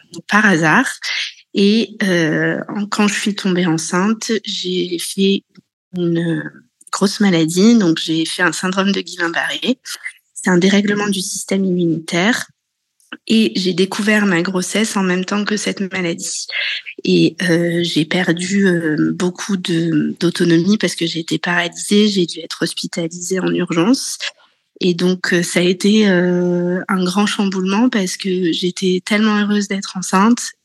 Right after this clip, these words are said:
et en même temps, ben, je me suis retrouvée, euh, hospitalisée et, euh, je ne pouvais plus marcher, je ne, j'ai, je ne pouvais plus écrire.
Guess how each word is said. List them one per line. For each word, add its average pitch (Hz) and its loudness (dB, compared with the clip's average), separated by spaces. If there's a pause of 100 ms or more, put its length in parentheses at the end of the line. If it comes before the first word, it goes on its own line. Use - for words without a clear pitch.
et 196 2
en 185 0
même 180 0
temps, 190 0
ben, 170 0 (340)
je - -4
me 185 2
suis - -4
retrouvée, 190 0
euh, 165 2
hospitalisée 180 0 (380)
et, 175 2
euh, 175 0
je 170 0
ne 165 2 (400)
pouvais 165 0
plus - -4
marcher, 185 0
je 185 -4
ne, 165 -2
j'ai, 165 -4
je 165 -6
ne 160 -4
pouvais 160 -6
plus 165 -6 (320)
écrire. 196 -2